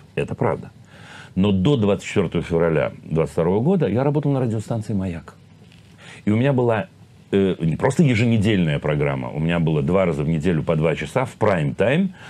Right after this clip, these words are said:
программа «Любить нельзя воспитывать». Теперь я напомню, я думаю, что ты это помнишь, радио «Маяк». Это то, что когда-то в-, б-, было на каждой кухне. Теперь, почему я начал там работать? Пришла молодая команда, классная, к слову сказать,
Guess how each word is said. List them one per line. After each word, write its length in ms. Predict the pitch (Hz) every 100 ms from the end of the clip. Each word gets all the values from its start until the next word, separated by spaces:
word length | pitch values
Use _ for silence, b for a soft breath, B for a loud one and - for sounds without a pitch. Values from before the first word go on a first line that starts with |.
| B
программа 380 | - 87 107 135
«Любить 260 | 104 85 95
нельзя 220 | 80 80
воспитывать». 520 | 78 - - 53 53 - B B B B -
Теперь 300 | 160 104 87
я 140 | 101
напомню, 560 | 95 92 160 196 208 175
я 100 | 123
думаю, 160 | 101
что 100 | 90
ты 60 | 107
это 140 | 82
помнишь, 420 | 76 156 185 156 -
радио 300 | 90 101 104
«Маяк». 440 | 95 95 151 160 -
Это 280 | 101 101 139
то, 180 | - 151
что 180 | -
когда-то 480 | - 120 127 185 180
в-, 220 | - -
б-, 200 | 123 139
было 260 | 117 139 147
на 140 | 135
каждой 320 | 113 131 113 120
кухне. 420 | 120 87 - -
Теперь, 200 | - 90
почему 300 | - - 107
я 60 | 107
начал 260 | 95 82
там 160 | 80 82
работать? 280 | 117 202 196
Пришла 200 | 113 127
молодая 400 | 104 110 107 92
команда, 380 | 110 151 139 -
классная, 420 | 107 85 - 67
к 80 | -
слову 200 | 69 55
сказать, 320 | - 107 165